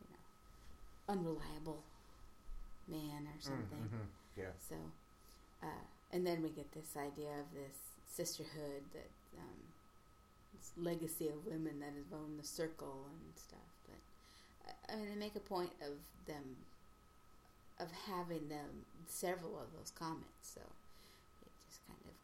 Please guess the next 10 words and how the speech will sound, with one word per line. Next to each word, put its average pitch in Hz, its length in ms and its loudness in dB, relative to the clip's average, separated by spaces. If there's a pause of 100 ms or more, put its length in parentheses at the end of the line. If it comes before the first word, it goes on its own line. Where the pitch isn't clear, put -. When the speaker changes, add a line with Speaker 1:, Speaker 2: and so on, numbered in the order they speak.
(140)
Speaker 1:
goes - 240 -4
to - 80 -2 (760)
this, - 260 -6
uh, - 40 -6 (3250)
uh, 160 180 -8 (300)
feminist, 160 640 -2 (100)
uh, - 380 -12
attitude 175 720 -4
or 180 80 -10 (180)
feminist, 170 720 -4